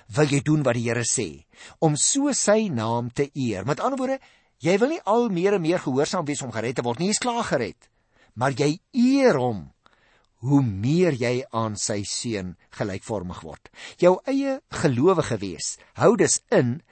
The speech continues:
dat jy ook gehoorsaam aan God is, waarvoor hy jou ook al roep. Maak nie saak wat jou taak is nie, hy het jou daarheen geroep. Dalk wil die Here ook vir jou voltyds, soos vir Paulus, gebruik daar waar jy werk elke dag.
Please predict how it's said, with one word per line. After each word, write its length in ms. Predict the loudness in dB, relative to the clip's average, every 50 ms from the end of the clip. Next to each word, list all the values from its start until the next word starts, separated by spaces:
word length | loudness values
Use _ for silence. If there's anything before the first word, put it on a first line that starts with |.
| -20 -20 -20 -6 -2
dat 220 | -2 0 0 0
jy 80 | -2 -2 -2
ook 240 | -4 -6 -6 -6 -4 -6
gehoorsaam 480 | -4 -2 -2 -4 -4 -4 -4 -4 -4
aan 80 | -4 -6 -6
God 260 | -6 -6 -6 -6 -8
is, 220 | -10 -10 -12 -14 -16 _ _ _ _ _ _ _ _
waarvoor 840 | -20 -6 -4 -2 0 0 -2 -2 -4 -8 -6 -4 -2 0 0 -2 -2 -4
hy 140 | -6 -4 -4 -4 -4 -4
jou 100 | -4 -6 -6
ook 260 | -6 -8 -8 -8 -10 -10 -8
al 140 | -8 -6 -8 -8 -10 -12
roep. 240 | -14 -16 -18 -14 -6
Maak 240 | -4 -2 -2 -2 -2 -2
nie 60 | 0
saak 240 | 0 0 0 0 0
wat 180 | -2 -2 -2 -4
jou 80 | -4
taak 320 | -2 -4 -4 -4 -6 -10 -12
is 140 | -12 -10 -10
nie, 140 | -12 -14 -18 _ -2
hy 160 | 2 2 4 4
het 160 | 4 2 2 0
jou 60 | 0
daarheen 400 | 0 0 0 0 -2 -4 -6 -6
geroep. 340 | -8 -8 -8 -8 -10 -12 -18 -20 -20 -20 -20 -20 -20 -20 -20 _
Dalk 300 | -8 -6 -6 -6 -6 -6
wil 100 | -8 -6
die 80 | -4 -4
Here 220 | -2 -2 -2 -2
ook 180 | -2 -4 -6 -4 -6
vir 100 | -6 -4
jou 140 | -2 -2 -2 -2
voltyds, 680 | -4 -6 -6 -8 -8 -8 -8 -8 -8 -8 -10 -12 -14 -14 _ _ _ -10 -8
soos 220 | -8 -6 -6 -8
vir 100 | -8 -6
Paulus, 320 | -4 -4 -4 -4 -4 -6 -8 -8
gebruik 340 | -8 -6 -4 -4 -4 -4
daar 180 | -4 -6 -6 -4
waar 120 | -4 -6
jy 100 | -6 -6
werk 240 | -6 -6 -6 -8 -10 -12
elke 200 | -10 -10 -8 -8
dag. 300 | -6 -8 -8 -10 -16 -20